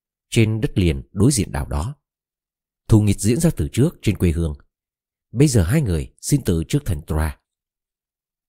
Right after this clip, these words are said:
Lúc hai người tiến tới giao chiến, Tlepolemos, Tlepolemos lên tiếng trước,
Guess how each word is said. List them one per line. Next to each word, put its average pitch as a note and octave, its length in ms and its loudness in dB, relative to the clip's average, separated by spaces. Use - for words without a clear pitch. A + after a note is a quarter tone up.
Lúc D3 200 6
hai D#3+ 160 4
người D#2 280 -2
tiến A2+ 180 2
tới - 140 4
giao F2 180 2
chiến, G2+ 340 -6
Tlepolemos, F#2 720 2
Tlepolemos F#2 720 4
lên G2 260 4
tiếng G2+ 220 0
trước, E3 240 0